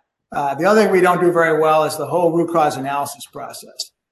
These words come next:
You know, if you get into other industries, boy, they got that stuff done in two days.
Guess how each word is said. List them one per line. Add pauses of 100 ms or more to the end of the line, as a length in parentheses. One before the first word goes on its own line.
(120)
You
know,
if
you
get
into
other
industries,
boy,
they
got
that
stuff
done
in
two
days.